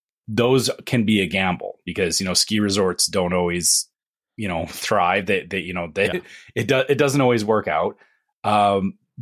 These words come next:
Speaker 1: Disney has been Disney for a long time. A-, and, you know, I guess to the end about being skeptical, um,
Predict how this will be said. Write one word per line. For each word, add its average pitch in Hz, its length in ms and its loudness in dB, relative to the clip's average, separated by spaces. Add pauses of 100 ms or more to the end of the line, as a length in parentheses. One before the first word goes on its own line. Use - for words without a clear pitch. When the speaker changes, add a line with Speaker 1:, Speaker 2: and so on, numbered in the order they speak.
(120)
Speaker 1:
Disney 127 500 4
has 110 280 -2
been 98 200 -2
Disney 101 400 0
for 90 600 0
a - 40 -6
long 87 300 0
time. 85 420 -6
A-, 101 240 -2
and, 113 300 0
you 117 80 -2
know, 110 80 2
I 107 160 2
guess - 380 -2 (100)
to 120 140 0
the 113 120 4
end 107 160 2
about 98 220 0
being 95 200 -4
skeptical, 85 760 -2 (540)
um, 95 580 2